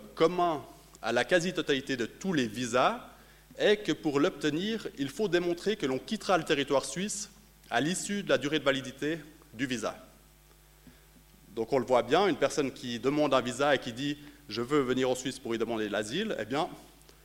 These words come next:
euh, cette condition n'est, n'est pas remplie. Mais il existe justement ce visa humanitaire qui constitue une, une exception, en ce sens qu'il n'y a pas besoin de démontrer le départ de Suisse à l'issue de sa du-, de sa durée de validité.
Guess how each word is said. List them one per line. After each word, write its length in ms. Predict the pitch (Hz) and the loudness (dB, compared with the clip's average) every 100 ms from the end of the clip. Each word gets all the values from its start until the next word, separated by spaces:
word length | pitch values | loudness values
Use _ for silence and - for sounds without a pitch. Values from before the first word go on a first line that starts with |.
| - - | -20 -10
euh, 100 | 104 | -8
cette 180 | - 117 | -8 -6
condition 440 | 120 123 - 160 | -6 -6 -4 -2
n'est, 220 | 147 117 | 0 0
n'est 140 | 113 120 | 0 0
pas 100 | 135 | 2
remplie. 400 | 123 - 98 82 - - - - - - - - - - - - | 2 -2 -8 -12 -16 -20 -20 -20 -20 -20 -20 -20 -20 -20 -20 -4
Mais 180 | 120 180 | 6 6
il 80 | 175 | 8
existe 580 | 139 180 254 - 123 113 | 4 2 0 -2 -2 -2
justement 400 | 139 - 175 190 | -4 -2 0 0
ce 120 | 135 | 0
visa 300 | 120 156 147 | -2 2 4
humanitaire 560 | 139 135 123 170 233 | 4 2 2 2 0
qui 120 | - - | -2 -6
constitue 640 | 139 - - 131 123 113 - - - - | -6 -6 -8 -2 -2 -4 -14 -20 -20 -10
une, 200 | 104 110 | -10 -6
une 160 | 120 156 | 0 2
exception, 640 | - 160 - - 190 254 - - - - - _ _ - - - | 2 0 0 -2 -2 -2 -8 -20 -20 -20 -20 _ _ -20 -20 -2
en 80 | 143 | 0
ce 180 | 151 160 | 4 4
sens 440 | - 165 220 226 | 4 4 4 2
qu'il 80 | 151 | 2
n'y 60 | 139 | 4
a 40 | |
pas 160 | 127 165 | 6 6
besoin 320 | 165 151 175 | 6 4 2
de 80 | 143 | 0
démontrer 640 | 120 180 185 170 151 175 - - - - - | 0 2 2 0 -2 -2 -4 -16 -20 -20 -2
le 160 | 143 | 2
départ 300 | 156 156 151 | 4 4 4
de 80 | 143 | 2
Suisse 480 | 143 160 185 - - - - - | -2 -6 -8 -10 -14 -20 -20 -8
à 100 | - | 0
l'issue 320 | 151 160 170 165 | 0 0 -4 -6
de 60 | |
sa 140 | - 123 | -2 -2
du-, 160 | 139 | -2
de 260 | 117 120 - | -4 -8 -10
sa 160 | - 131 | -6 -2
durée 220 | 131 135 | 2 4
de 40 | |
validité. 480 | 127 120 110 - 85 | 4 0 -2 -4 -6